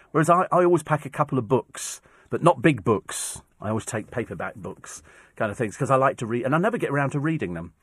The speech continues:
Or, or I'll always take sort of like a magic trick or something like that. I'll say, "Right, I'll learn this while I'm away." And of course, I,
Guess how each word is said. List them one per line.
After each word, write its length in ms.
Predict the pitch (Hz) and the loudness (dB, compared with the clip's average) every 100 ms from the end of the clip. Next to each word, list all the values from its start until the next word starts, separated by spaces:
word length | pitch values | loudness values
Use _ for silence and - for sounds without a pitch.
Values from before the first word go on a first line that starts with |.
| _ _ _ _ 107 | _ _ _ _ 2
Or, 100 | 143 | 2
or 340 | 147 139 143 | 4 4 4
I'll 120 | 147 | 4
always 240 | 160 147 - | 4 2 0
take 320 | 147 135 - | 0 0 -2
sort 160 | 131 | -4
of 80 | 113 | -2
like 160 | 110 - | -4 -6
a 20 | |
magic 360 | 107 110 - - | -6 -8 -10 -12
trick 280 | - 98 | -10 -8
or 60 | 98 | -8
something 240 | - 110 | -6 -4
like 180 | 98 98 | -4 -6
that. 140 | 98 78 | -8 -10
I'll 60 | |
say, 120 | - | -10
"Right, 220 | 98 107 92 | -4 -2 0
I'll 80 | |
learn 340 | 113 131 123 95 | 4 4 4 0
this 220 | 82 - | -6 -2
while 120 | 101 | -2
I'm 100 | 92 | 0
away." 260 | 98 98 85 | -2 -2 -2
And 80 | 87 | -8
of 60 | |
course, 180 | 92 | -14
I, 40 | 92 | -14